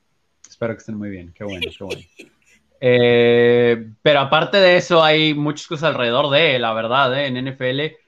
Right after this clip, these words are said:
dos, tres cositas que nos dejan así como, "Hmm, esto está raro". Ahorita vamos a hablar de eso, algo de Xolos femenil,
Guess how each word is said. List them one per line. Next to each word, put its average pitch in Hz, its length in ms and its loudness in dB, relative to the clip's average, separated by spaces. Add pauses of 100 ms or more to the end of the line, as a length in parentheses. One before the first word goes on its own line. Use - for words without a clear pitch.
(240)
dos, 139 180 -10
tres 160 200 -4
cositas 156 420 -8
que 156 100 -6
nos 131 160 -2
dejan 143 320 -2
así 139 220 -6
como, 139 380 -4
"Hmm, 127 640 -2
esto 131 180 -10
está 147 240 -2
raro". 139 400 2 (300)
Ahorita 147 220 0
vamos 151 180 0
a 139 80 4
hablar 139 200 4
de 170 60 2
eso, 180 240 0
algo 165 180 2
de 160 60 2
Xolos 160 260 -2
femenil, 180 520 -2